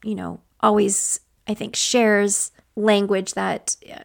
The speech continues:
will be helpful to engage with people and land better. So that's probably nothing new you've already heard. A word like accomplish versus a word like goal is another one to consider.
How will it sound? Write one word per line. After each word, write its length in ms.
will 220
be 140
helpful 440
to 160
engage 380
with 100
people 320
and 160
land 320
better. 300
So 160
that's 240
probably 400
nothing 340
new 120
you've 200
already 240
heard. 360
A 120
word 340
like 160
accomplish 640
versus 380
a 80
word 300
like 240
goal 560
is 160
another 340
one 220
to 100
consider. 640